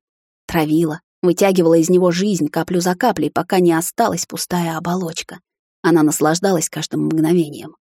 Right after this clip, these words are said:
В ответ на мой рассказ на глазах Мелисандры выступили обжигающие слезы, и она лихорадочно закачала головой. «Это ужасно».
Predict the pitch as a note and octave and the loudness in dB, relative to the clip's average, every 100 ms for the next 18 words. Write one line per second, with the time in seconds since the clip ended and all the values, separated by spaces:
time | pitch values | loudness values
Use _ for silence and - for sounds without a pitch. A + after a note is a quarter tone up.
0 | _ _ _ _ _ _ _ F3+ F#3 D#4 | _ _ _ _ _ _ _ 0 4 4
1 | E4 F#3+ C4 A#3 F3+ - C#4+ C#4+ G3+ F3+ | 4 4 4 2 0 0 0 2 0 2
2 | F3+ F3+ C4 G#3 F3 F3 A#3+ C4+ G3+ E3+ | 2 0 0 2 0 0 0 0 2 0
3 | F#3+ - F#3 F3+ E3 F3 F3 F#3 E3+ - | -2 -2 -2 -2 -2 -2 0 0 0 0
4 | D#3 - A#3 C4 G#3+ F3+ E3+ G3+ F3+ E3 | -2 0 0 2 2 2 2 0 -2 -4
5 | D#3+ D#3+ - F3+ E3+ - - - D#3+ D#3 | -6 -6 -6 -4 -6 -8 -8 -6 -8 -8
6 | E3 D#3+ D#3 - - _ _ _ F3+ E3 | -10 -10 -12 -16 -20 _ _ _ -6 -6
7 | E3+ F3 F3+ G3+ F#3 - - F#3 | -8 -6 -6 -6 -8 -10 -14 -16